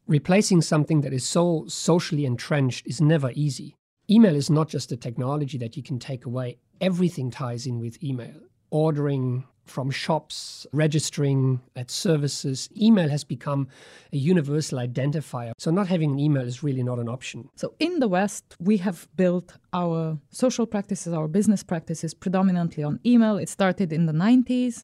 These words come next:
Speaker 2: Pretty much since then, everyone has an email address, and it's the one thing that you can reliably find people on.
Speaker 1: Yeah, and it's worth remembering that when email started out, it used to be the informal medium.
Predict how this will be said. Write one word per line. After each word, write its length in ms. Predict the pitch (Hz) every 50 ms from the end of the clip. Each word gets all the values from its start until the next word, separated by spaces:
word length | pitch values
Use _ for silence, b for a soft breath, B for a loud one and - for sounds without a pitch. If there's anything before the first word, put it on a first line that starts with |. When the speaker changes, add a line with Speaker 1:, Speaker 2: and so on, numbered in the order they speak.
| _
Speaker 2:
Pretty 200 | - 226 233 202
much 180 | 202 196 190 190
since 320 | - - 196 190 185 -
then, 240 | - 170 175 175 165 -
everyone 420 | 214 196 180 202 185 170 165 160
has 200 | 147 170 160 -
an 180 | 165 160 - -
email 280 | 240 226 220 220 208
address, 360 | 202 196 180 185 185 180 - - -
and 100 | 196 185
it's 180 | 175 - -
the 100 | - 175
one 260 | 175 185 208 208 208
thing 220 | 202 - 175 175 160
that 160 | 156 156 -
you 60 | 160
can 200 | - 165 160 156
reliably 720 | 147 156 151 151 160 160 156 165 151 151 147 151 151 151 - - _ _ _ _
find 240 | - - 160 - 156
people 260 | - - - - -
on. 120 | - - - - _ _ -
Speaker 1:
Yeah, 220 | 240 269 233 160
and 180 | 139 143 143 147 _ _ _ _ _ -
it's 200 | 180 156 - 208
worth 340 | 226 185 226 247 226 233
remembering 540 | - 151 143 143 147 170 175 156 147 135 131 131
that 140 | 131 131
when 140 | 147 135 139
email 260 | 147 170 180 160 135
started 460 | 120 - - - 151 135 131 135 123 120
out, 260 | 123 139 139 139 -
it 120 | 135 135 - _ _ _
used 320 | 170 190 208 - - -
to 80 | - 147
be 200 | 127 143 135 131
the 220 | 127 135 127 147 -
informal 840 | 185 196 185 180 - - - 160 147 151 151 135 127 120 120 123 _ _ _ _ _ -
medium. 540 | 139 147 170 170 156 139 120 - 123 131